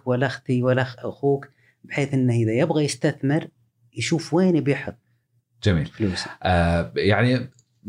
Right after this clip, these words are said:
Speaker 2: من قصة الوالد هذيك اللي كان بي-، بي-، بي-، يعني، آه،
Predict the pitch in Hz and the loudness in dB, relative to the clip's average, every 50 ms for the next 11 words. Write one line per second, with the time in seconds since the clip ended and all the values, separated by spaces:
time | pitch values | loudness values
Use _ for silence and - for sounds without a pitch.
0 | - - - 135 131 156 175 170 196 196 - - 131 - 131 117 113 113 113 107 | -10 -2 2 4 4 6 4 4 2 2 2 0 0 2 4 4 4 6 6 4
1 | 98 90 76 82 80 76 85 85 82 85 - 78 78 73 - 98 90 85 80 76 | 4 2 2 2 2 2 2 2 2 2 0 0 -2 0 2 2 2 4 2 2
2 | 80 78 78 76 76 80 71 80 78 73 71 - - 73 71 69 67 67 65 67 | 2 2 2 0 0 -2 -2 -2 -2 -4 -4 -6 -6 -6 -6 -6 -6 -8 -10 -12
3 | 67 64 64 60 - - - - 50 50 - | -12 -12 -10 -10 -10 -12 -12 -14 -16 -16 -18